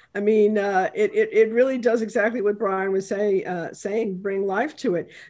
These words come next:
Now, Brian, I was, of course, as you know, thrilled when Southern Marine, which sat there empty for decades, I think, and I kept thinking,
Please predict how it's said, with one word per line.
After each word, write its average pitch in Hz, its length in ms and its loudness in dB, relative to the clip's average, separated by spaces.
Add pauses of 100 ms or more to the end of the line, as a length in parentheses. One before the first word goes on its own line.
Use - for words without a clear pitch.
Now, 240 100 4
Brian, 254 600 4
I 247 240 2
was, 226 580 4
of 208 160 -8
course, 262 360 -2
as 202 140 -6
you 214 100 -4
know, 208 440 2
thrilled 214 960 0
when 180 220 0
Southern 214 420 4
Marine, 190 400 2
which 175 220 -6
sat 214 320 -2
there 175 320 -2
empty 190 400 -4
for 170 500 -4 (560)
decades, 180 640 0
I 165 140 -4
think, 180 240 -4
and 175 120 -6
I 170 60 -4
kept - 260 0
thinking, 220 400 -6